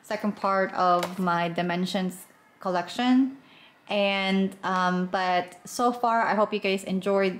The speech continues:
watching whatever you saw. Um, and I know a lot of people are asking me where I've been buying them,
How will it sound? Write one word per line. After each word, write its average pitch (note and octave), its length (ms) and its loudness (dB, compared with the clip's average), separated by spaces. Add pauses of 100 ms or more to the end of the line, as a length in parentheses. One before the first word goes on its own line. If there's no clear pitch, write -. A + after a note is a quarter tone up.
(120)
watching F3+ 580 -2
whatever F3+ 380 0
you F3 180 -6
saw. F#3+ 400 0 (280)
Um, F3+ 380 0
and F#3 320 0 (380)
I G#3 100 0
know G#3+ 260 4
a G#3 40 4
lot G3+ 160 4
of G3+ 100 2
people G3+ 240 -2
are G3 60 2
asking F#3+ 420 -2
me F#3 60 -2
where F3+ 140 4
I've F3+ 140 2
been F3+ 140 -2
buying F3+ 440 0
them, F3+ 460 -2